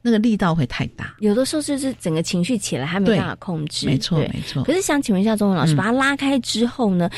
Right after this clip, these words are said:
Speaker 2: 拉开之后就是分别告状啦。
Speaker 1: 对，可是拉开之后的话，就是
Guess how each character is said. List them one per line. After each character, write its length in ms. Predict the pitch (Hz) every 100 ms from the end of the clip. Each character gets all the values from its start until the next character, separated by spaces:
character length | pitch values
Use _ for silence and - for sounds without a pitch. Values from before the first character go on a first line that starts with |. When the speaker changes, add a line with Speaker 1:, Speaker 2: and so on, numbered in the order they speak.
| -
Speaker 2:
拉 100 | 320
开 100 | 330
之 120 | 311 320
后 80 |
就 100 | 294
是 220 | 285 262 247
分 200 | 254 247
别 160 | 175
告 220 | 165 202
状 260 | 175 185 160
啦。 220 | 127 170 - _ - _
Speaker 1:
对， 160 | - 294
可 180 | 139 180
是 80 | 262
拉 220 | 294 302
开 200 | - 294
之 160 | 269 277
后 160 | 294
的 120 | 240 196
话， 340 | 233 190 131 - _ _ _ -
就 140 | 262
是 320 | 254 262 202